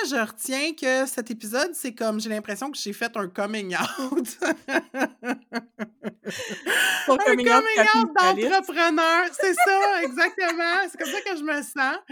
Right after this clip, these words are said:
Speaker 1: Hem,
Speaker 2: Maman, je suis
Speaker 1: puis, ben,
Speaker 2: entrepreneuse.
Speaker 1: <laughs> C'est ça, tu sais, quasiment. Euh, mais écoute,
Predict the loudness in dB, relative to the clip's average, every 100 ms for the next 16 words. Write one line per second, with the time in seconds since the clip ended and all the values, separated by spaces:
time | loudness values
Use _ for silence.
0 | -12 -10 -8 -2 0 2 2 0 0 0
1 | 0 0 0 -4 0 2 2 2 2 2
2 | 2 2 2 -4 -8 -12 -16 -20 _ _
3 | _ 0 2 0 0 0 2 0 2 0
4 | 2 0 0 -6 -8 -8 -10 -8 -4 -2
5 | -2 -6 -8 -4 -4 -2 -4 -4 -4 -10
6 | -14 -20 _ -4 0 2 2 2 0 0
7 | -2 -2 -2 -2 -2 -2 -4 -6 -6 -8